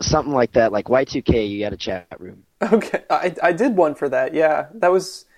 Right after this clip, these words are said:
Speaker 2: I've done a New Year's chat every year for about the past eight years. It's been fun. Uh,
Speaker 1: Yeah.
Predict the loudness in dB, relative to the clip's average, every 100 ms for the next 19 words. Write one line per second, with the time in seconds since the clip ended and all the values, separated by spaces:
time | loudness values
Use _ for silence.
0 | -4 -2 2 4 4 4 4 2 0 0
1 | 0 2 0 0 -4 -2 -2 -2 -4 -4
2 | -6 -8 -14 -2 -2 -2 -8 -10 -8 -8
3 | -8 -8 -8 -10 -12 -14 -4 -4 -2 -6
4 | -6 -12 _ _ -20 -20 -20 -20 _ -2
5 | 2 4 2